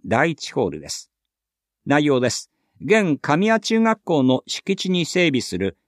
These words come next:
仮称新神谷公園の施設配置案について。えー、こちら当日直接会場へお越しください。お問い合わせは土木政策課事業計画係へどうぞ。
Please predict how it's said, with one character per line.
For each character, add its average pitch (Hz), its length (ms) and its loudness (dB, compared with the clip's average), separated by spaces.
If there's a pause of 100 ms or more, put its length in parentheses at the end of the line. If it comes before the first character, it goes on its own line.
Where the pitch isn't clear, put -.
(160)
仮 139 160 0
称 156 500 2
新 175 380 0
神 185 340 0
谷 202 180 0
公 190 320 2
園 110 280 0
の 98 180 0 (340)
施 - 180 -10
設 214 360 0
配 180 280 0
置 175 280 0
案 107 180 2
に 156 140 0
つ - 140 -12
い 64 40 -16
て。 - 200 -20 (960)
え 98 120 -2
ー、 95 40 -2
こ 101 100 -4
ち 110 120 -4
ら 104 100 0
当 123 220 0
日 117 340 -4 (100)
直 101 200 -4
接 - 400 -6
会 143 280 0
場 135 220 0
へ 143 80 2
お 101 60 -2
越 90 140 -8
し - 80 -12
く 90 80 -6
だ 76 100 -10
さ 76 240 -10
い。 64 80 -18 (200)
お 151 100 -4
問 202 180 2
い - 20 2
合 190 40 4
わ 180 60 2
せ 151 140 0
は 131 220 2 (180)
土 127 200 6
木 220 260 2
政 175 360 0
策 - 440 -4
課 123 260 -2 (260)
事 113 200 0
業 180 320 2
計 165 260 0
画 175 220 -4 (160)
係 143 400 0
へ 175 80 0
ど 85 160 -8
う 64 40 -16
ぞ。 - 140 -14